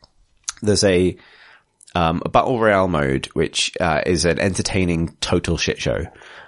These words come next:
um, in that you just find these little treasure chests and you kick them open and you just find whatever's in there and you try and kill people with them. <laughs> Um,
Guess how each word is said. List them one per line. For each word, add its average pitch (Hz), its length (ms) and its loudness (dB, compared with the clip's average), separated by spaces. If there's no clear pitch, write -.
um, 85 300 -2
in 90 160 0
that 85 160 0
you 92 80 2
just 92 160 -2
find 98 160 0
these 87 80 -4
little - 140 -6
treasure 90 200 -2
chests - 240 -4
and 87 60 -2
you 76 60 -4
kick - 160 -6
them 87 100 -4
open 78 240 -2
and 65 60 -2
you 67 40 -4
just 67 160 -4
find 80 160 -2
whatever's 76 400 -4
in 80 120 -2
there 76 100 -2
and 73 80 -4
you 73 60 -4
try 80 120 -6
and 73 80 -4
kill 78 140 -2
people 71 240 -2
with 67 120 -2
them. - 140 -2
<laughs> - 280 -4
Um, 92 580 2